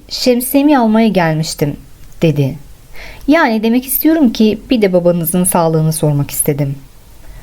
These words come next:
"Babam iyi." dedi Joe. "Şemsiyeniz ise rafta duruyor.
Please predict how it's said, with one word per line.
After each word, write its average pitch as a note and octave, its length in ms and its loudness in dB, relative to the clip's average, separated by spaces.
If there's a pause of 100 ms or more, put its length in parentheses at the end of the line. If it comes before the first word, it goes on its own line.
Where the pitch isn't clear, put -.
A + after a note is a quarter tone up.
(280)
"Babam B3+ 460 2
iyi." G3+ 280 0 (280)
dedi D3+ 220 0
Joe. C#3+ 180 0 (600)
"Şemsiyeniz C4 640 2
ise F#3+ 320 2
rafta F#3+ 380 0
duruyor. C#3+ 320 -2